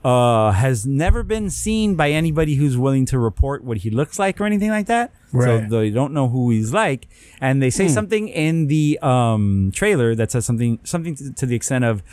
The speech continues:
Speaker 1: "He's not really like a drug dealer. He's more like a father." But the father that
Speaker 2: Uh.
Speaker 1: they say kind of sounds more like a priest.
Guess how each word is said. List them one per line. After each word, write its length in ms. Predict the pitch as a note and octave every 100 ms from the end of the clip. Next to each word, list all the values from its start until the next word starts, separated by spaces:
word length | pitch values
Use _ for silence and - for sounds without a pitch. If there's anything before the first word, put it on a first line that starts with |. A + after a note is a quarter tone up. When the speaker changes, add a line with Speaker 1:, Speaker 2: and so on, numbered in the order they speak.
| - -
Speaker 1:
"He's 160 | D3 C#3+
not 160 | G3+
really 140 | F#3+ F3
like 140 | D#3
a 80 | C3
drug 260 | G#2 D3+ B2
dealer. 220 | A2 G2+
He's 160 | G#2
more 140 | C3 D3+
like 180 | D3 A#2
a 400 | G2+ F2+ E2+ F2+
father." 760 | - - E3+ B2+ E2+ D#2 - - _ _ _ _ - - _ -
But 140 | C3
the 100 | C3+
father 500 | - - B3 A#3+ F#3+
that 120 | C3+
Speaker 2:
Uh. 40 | G#2
Speaker 1:
they 100 | A2
say 720 | - G#3+ A3+ C#3 A#2 A2+ -
kind 320 | - D#3 D#3 D#3+
of 140 | D3 C3
sounds 380 | - D3+ C#3+ C#3
more 140 | C#3 C#3+
like 140 | B2+
a 60 | -
priest. 720 | - G3 F#3+ - - -